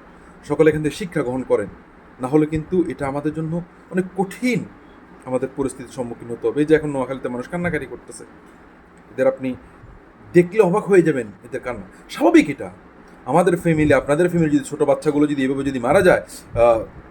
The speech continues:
এটা মানতে কষ্ট হয় মানুষের। এজন্য এই ধরনের, আহ, সিদ্ধান্তগুলো থেকে, আহ, সকলে দূরে থাকবেন। প্রবাসীরা দেশে আসলে ওদেরকে রিসিভ করার জন্য প্রয়োজনে দুই একজন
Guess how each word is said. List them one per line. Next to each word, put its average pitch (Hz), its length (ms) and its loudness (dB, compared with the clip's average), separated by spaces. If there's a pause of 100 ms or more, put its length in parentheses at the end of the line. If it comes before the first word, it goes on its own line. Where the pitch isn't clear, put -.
(420)
এটা 262 180 -2 (120)
মানতে 254 360 0
কষ্ট 262 220 -6
হয় 139 180 0
মানুষের। 101 340 -12 (1300)
এজন্য 165 440 2 (280)
এই 147 80 -4
ধরনের, 160 340 2
আহ, 131 280 -2
সিদ্ধান্তগুলো 170 760 -2 (300)
থেকে, 135 200 -2
আহ, 120 240 -6 (100)
সকলে 139 260 -4
দূরে 147 180 2
থাকবেন। 156 320 -6 (320)
প্রবাসীরা 139 400 2
দেশে 143 240 -4
আসলে 185 340 -6 (260)
ওদেরকে 165 260 2
রিসিভ 151 240 -4
করার 160 180 2
জন্য 135 220 -4
প্রয়োজনে 180 460 0
দুই 240 240 -2
একজন 139 380 0